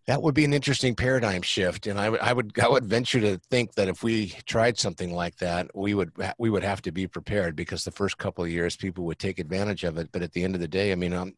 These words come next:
again, I, I, I ran a nonprofit. I worked with people coming out of jail and prison, and probably close to seventy percent of the people who got arrested in our country in the last twenty years,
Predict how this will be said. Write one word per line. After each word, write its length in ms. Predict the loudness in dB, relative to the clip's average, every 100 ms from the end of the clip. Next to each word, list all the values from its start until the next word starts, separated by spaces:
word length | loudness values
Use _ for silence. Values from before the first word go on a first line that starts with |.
| -14
again, 340 | -2 0 2
I, 160 | 0 -4
I, 180 | -6 -10 -10
I 80 | -10
ran 220 | -4 -2
a 40 | -2
nonprofit. 600 | -2 -4 0 0 2 -2
I 60 |
worked 260 | 0 -2 -2
with 100 | -6
people 240 | -4 -6
coming 320 | -6 -4 -4 -2
out 100 | -4
of 80 |
jail 300 | -4 -4 -2
and 100 | -4
prison, 320 | -2 -2 0 -2
and 180 | -4 -10 _
probably 440 | -2 -2 -4 -8
close 280 | -4 -2 -2
to 80 | -2
seventy 380 | 0 0 2 -2
percent 360 | -4 -4 -2 -2
of 60 |
the 60 | -4
people 420 | -6 -4 -2 -4
who 120 | -4 2
got 240 | 4 4
arrested 600 | 2 4 4 4 2 2
in 60 | 0
our 100 | -2
country 380 | -4 -4 -6
in 60 | -6
the 60 | -6
last 420 | -6 -2 -2 -4
twenty 320 | -8 -4 -2
years, 440 | -2 0 0 -2